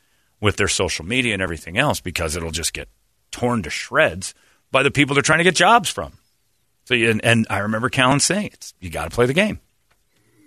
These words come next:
He goes, "I don't buy into some of this stuff. I hate it." And he doesn't play it for the most part. And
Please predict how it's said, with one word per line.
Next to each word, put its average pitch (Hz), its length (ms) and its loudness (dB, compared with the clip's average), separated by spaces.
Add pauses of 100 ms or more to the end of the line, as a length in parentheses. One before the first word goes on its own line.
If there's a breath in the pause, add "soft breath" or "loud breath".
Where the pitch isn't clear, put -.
(160)
He 98 80 -10
goes, 87 80 -2
"I 101 80 4
don't 185 120 4
buy 110 180 4
into 90 160 -2
some 90 220 -2
of 82 60 -8
this 80 120 -12
stuff. - 240 -4
I 117 100 2
hate 135 240 0
it." - 80 -8
And 113 180 0
he 127 180 2
doesn't 123 500 2
play 82 200 -10
it 78 100 -12
for - 120 -16
the 85 60 -12
most 80 280 -14
part. 135 260 2
And 92 240 -8